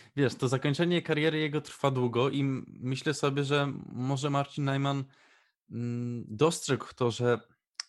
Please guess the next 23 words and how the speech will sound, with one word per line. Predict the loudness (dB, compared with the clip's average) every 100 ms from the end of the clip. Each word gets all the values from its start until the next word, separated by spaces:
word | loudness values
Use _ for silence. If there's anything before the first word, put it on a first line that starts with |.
| -4
jednak | 0 2 2 2
może | 2 2
to | 2
nie | 2
jest | 2 0
do | 0
końca | 0 2 2
jego | 2 0
świat | 2 0 0 -4
i | -6 -4 -2
jednak, | 0 0 2 0 0 -2
y, | -2 0
są | -2 0 2
lepsi | 2 0 -2 -2 -2 -2
i |
nie | 0 0
każdy, | 0 -2 0 0 0 -2
nie | -2
każda | -2 0 2
walka | 2 0 0
jest, | -4 -4 -8
y, | -6 -6
wygrana, | -4 -2 0 0 -2